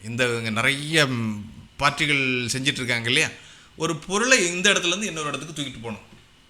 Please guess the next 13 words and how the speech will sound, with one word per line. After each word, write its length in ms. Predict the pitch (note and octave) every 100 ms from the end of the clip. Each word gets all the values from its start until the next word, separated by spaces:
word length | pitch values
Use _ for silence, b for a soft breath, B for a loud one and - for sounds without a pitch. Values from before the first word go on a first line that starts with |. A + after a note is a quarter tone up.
| -
அது 200 | - G3 A#3
செஞ்சிடும். 460 | F3+ C3 A2 F#2 -
டிரான்ஸ்ஃபர் 440 | F3+ G#3 G3+ D#3+
பண்ணணும்னு 300 | D#3 D3 D3
சொல்லுவாங்க. 300 | B2 A2+ G2+ -
இந்த 140 | D3+
இடத்துல 300 | G3 F3 E3
உள்ள 200 | D#3+ D3 C3
பொருளை 280 | D3 F3 D#3
இன்னொரு 240 | C#3+ C#3
இடத்துக்கு 300 | A#2+ C3 C3+
தூக்கிட்டு 260 | A2+ A2 F#2+
போகணும், 300 | F#2 G#2